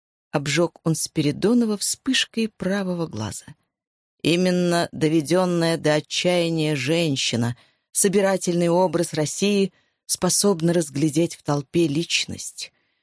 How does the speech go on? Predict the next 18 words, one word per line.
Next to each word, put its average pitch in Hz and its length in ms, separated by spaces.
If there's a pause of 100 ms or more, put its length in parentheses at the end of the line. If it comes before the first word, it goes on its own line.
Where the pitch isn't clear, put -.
вызвать 170 560
вперед, 147 600 (340)
пробудить 180 460
в 175 80
ней 185 320
самосознание, 165 1160
жертвенность. 123 920 (360)
И 160 100
прошу 180 680
больше 120 520
меня 110 320
не 131 260
перебивать. 208 840 (920)
Он 262 260
вернул 214 440
взор 156 340
к - 140
потолку. - 560